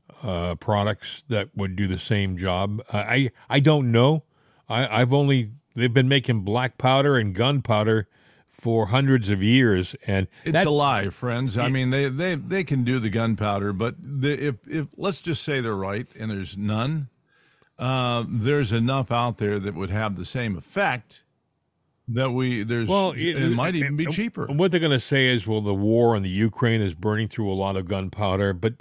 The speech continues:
Speaker 1: that's, that's nothing. That's nothing when it comes to, uh, uh, all of the possible, you know,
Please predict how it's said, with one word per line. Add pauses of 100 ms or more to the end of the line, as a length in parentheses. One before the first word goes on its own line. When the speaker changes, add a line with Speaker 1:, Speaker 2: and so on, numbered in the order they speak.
Speaker 1:
that's, (300)
that's
nothing. (240)
That's
nothing
when
it
comes
to, (580)
uh,
uh, (100)
all
of
the
possible, (180)
you
know,